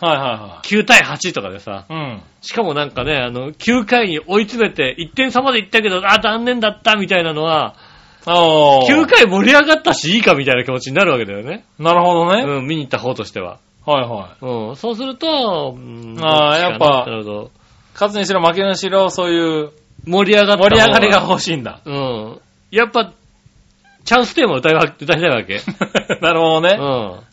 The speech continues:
Speaker 1: いはい。
Speaker 2: やっぱね、一ゼロでチャンテがかかんない場合があるわけだよね。
Speaker 1: あー、はいはいはい。
Speaker 2: うん。西武で言うと、チャンテ四が歌いたいわけだよね。
Speaker 1: なるほどな。
Speaker 2: うん。
Speaker 1: うん。
Speaker 2: チャンテ四がいかないとなると、ちょっとね、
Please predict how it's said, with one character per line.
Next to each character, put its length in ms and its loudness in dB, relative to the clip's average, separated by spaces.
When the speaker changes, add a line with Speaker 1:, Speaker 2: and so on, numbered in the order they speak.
Speaker 1:
い 60 -4
は 460 0
い。 20 -4
Speaker 2:
や 80 2
っ 20 -6
ぱ 80 -2
ね、 60 -2
一 240 -4
ゼ 100 2
ロ 260 0
で 200 -2
チ 140 -2
ャ 80 8
ン 100 0
テ 120 0
が 120 2
か 120 -6
か 120 0
ん 80 0
な 100 2
い 60 2
場 100 0
合 60 0
が 80 0
あ 40 2
る 100 -2
わ 0 -
け 80 -8
だ 60 -12
よ 60 -12
ね。 200 -12
Speaker 1:
あ 1000 6
ー、 40 2
は 80 4
い 20 4
は 80 2
い 160 -4
は 140 -10
い。 20 -12
Speaker 2:
う 40 -14
ん。 40 -16
西 260 -2
武 120 -2
で 80 0
言 60 0
う 40 -6
と、 100 -6
チ 160 -6
ャ 80 6
ン 120 -4
テ 120 2
四 220 2
が 120 0
歌 260 2
い 60 0
た 100 4
い 20 4
わ 80 2
け 80 -4
だ 60 -8
よ 80 -10
ね。 80 -6
Speaker 1:
な 180 4
る 80 4
ほ 140 4
ど 180 4
な。 160 8
Speaker 2:
う 40 4
ん。 640 0
Speaker 1:
う 20 -6
ん。 20 -12
Speaker 2:
チ 100 0
ャ 60 6
ン 180 -2
テ 160 4
四 300 4
が 120 6
い 100 2
か 120 6
な 120 4
い 80 0
と 100 -2
な 80 2
る 80 0
と、 80 -4
ち 120 -4
ょ 40 2
っ 40 -16
と 120 -4
ね、 360 -6